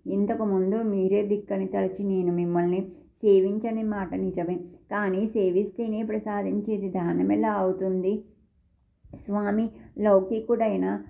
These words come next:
రాజు కూడా తన సేవకుల వంశంలో పుట్టిన వారిని రక్షిస్తున్నాడు.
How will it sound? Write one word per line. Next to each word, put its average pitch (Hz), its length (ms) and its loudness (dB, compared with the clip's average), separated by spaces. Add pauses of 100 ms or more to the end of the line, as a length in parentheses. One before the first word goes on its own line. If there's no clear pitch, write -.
(160)
రాజు 208 540 0 (360)
కూడా 202 640 2 (180)
తన 190 120 -2
సేవకుల 202 560 2
వంశంలో 190 560 -2
పుట్టిన 196 460 -6
వారిని 196 360 0
రక్షిస్తున్నాడు. 185 880 -2